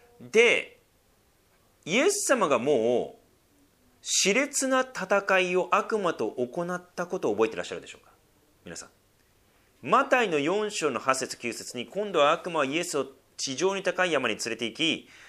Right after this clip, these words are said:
この世の、いいですか？すべての国々とその栄華を見せていった。もしひれ伏して私を拝むなら、これを全部あなたに差し上げましょうと。このように、国々のこの動きの中に、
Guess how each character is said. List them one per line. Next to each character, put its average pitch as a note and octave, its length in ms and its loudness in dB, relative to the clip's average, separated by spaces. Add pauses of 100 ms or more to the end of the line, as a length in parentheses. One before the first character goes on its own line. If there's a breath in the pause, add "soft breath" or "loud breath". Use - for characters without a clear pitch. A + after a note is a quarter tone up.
(180 loud breath)
こ G#3+ 180 2
の D4 160 4
世 D#4 180 4
の、 C#4+ 300 4
い - 60 -6
い - 20 -2
で A2 80 0
す - 60 -6
か？ G2+ 180 -2 (240 loud breath)
す - 320 2
べ E4+ 180 4
て B3+ 220 2
の E3 160 2
国 A#3 460 2
々 G#3 240 -2
と C3+ 160 2
そ C#3 100 -2
の C3+ 220 -2
栄 D4 280 6
華 F3+ 180 4
を B2 40 2
見 A#2+ 100 -2
せ C#3 140 -6
て B2+ 100 -4
い G#2 40 -4
っ - 100 -18
た。 - 140 -18 (240 loud breath)
も F3 100 -2
し - 80 -4
ひ - 140 -10
れ C3+ 80 4
伏 C3 100 -2
し - 80 -2
て A#2+ 80 -4
私 A2+ 240 0
を A2+ 60 0
拝 A2+ 160 0
む G#2 60 -4
な A2 80 2
ら、 C3 100 4
こ A2 140 -4
れ G2+ 100 0
を C3+ 320 2
全 G2+ 240 0
部 B2+ 260 -6
あ G#2 80 -2
な F#2+ 120 -8
た A2+ 100 -10
に B2+ 100 -10
差 - 140 -10
し - 120 -8
上 D#2+ 60 -8
げ D#2+ 60 -14
ま D2+ 100 -18
し - 80 -16
ょ - 60 -20
う - 80 -20
と。 - 80 -20 (340 loud breath)
こ D3 120 -8
の D3 40 -6
よ C3+ 100 -6
う A2+ 40 -8
に、 B2+ 280 -6 (760 loud breath)
国 F#3+ 380 -4
々 A#3 160 -6 (220)
の F2+ 300 -8 (260 loud breath)
こ - 140 -12
の A#2 340 -8 (120)
動 C#3+ 320 -4
き F3+ 160 -8
の A2 160 -10
中 F#2+ 380 -8
に、 A2 360 -6